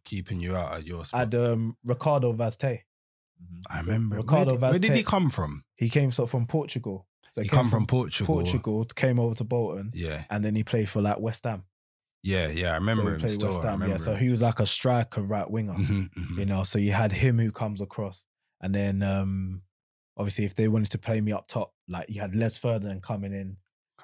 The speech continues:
Speaker 1: Coming
Speaker 2: they
Speaker 1: in.
Speaker 2: had a big squad.
Speaker 1: Had a big
Speaker 2: So,
Speaker 1: squad.
Speaker 2: you know what I mean? But I'm playing
Speaker 1: Le-,
Speaker 2: with first
Speaker 1: Big
Speaker 2: team.
Speaker 1: Les, boy.
Speaker 2: Oh, big,
Speaker 1: <laughs>
Speaker 2: uh, mate. I used to take trains with him on the way home.
Speaker 1: Mm-hmm.
Speaker 2: You know, like, when we used to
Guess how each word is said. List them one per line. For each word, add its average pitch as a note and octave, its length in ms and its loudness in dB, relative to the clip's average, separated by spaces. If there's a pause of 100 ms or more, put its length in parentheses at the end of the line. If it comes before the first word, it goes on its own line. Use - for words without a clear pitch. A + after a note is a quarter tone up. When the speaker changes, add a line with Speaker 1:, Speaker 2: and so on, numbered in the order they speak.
Speaker 1:
Coming A#2 80 -2
Speaker 2:
they B2 40 4
Speaker 1:
in. C#3 60 6
Speaker 2:
had D3+ 100 4
a B2 60 2
big A#2+ 240 -2
squad. G2+ 400 -4
Speaker 1:
Had C#2 120 -10
a C#2+ 60 -8
big - 220 -10
Speaker 2:
So, - 200 0
Speaker 1:
squad. G#2+ 160 2
Speaker 2:
you A2 140 4
know A2+ 80 4
what A2+ 100 0
I A#2+ 40 2
mean? A#2 100 2
But A2 160 4
I'm A2+ 140 2
playing D3 320 4
Speaker 1:
Le-, A#2+ 60 4
Speaker 2:
with A2+ 80 2
first C3 220 2
Speaker 1:
Big B2+ 120 4
Speaker 2:
team. B2 100 2
Speaker 1:
Les, C#3 360 4
boy. G2+ 500 2
Speaker 2:
Oh, D3 240 4
big, D3 280 -2
Speaker 1:
<laughs> - 40 0
Speaker 2:
uh, B2 200 2
mate. C3+ 300 6 (380)
I D3 120 4
used E3 100 0
to E3+ 60 0
take D3 220 0
trains E3+ 300 2
with B2 100 2
him A2 160 0
on A2 140 -2
the A2+ 80 0
way G#2+ 160 0
home. A#2+ 340 2
Speaker 1:
Mm-hmm. A2 440 2
Speaker 2:
You A2 120 0
know, G#2+ 160 4
like, G#2+ 240 4
when A#2+ 100 4
we - 40 4
used A#2 140 0
to A#2+ 100 -6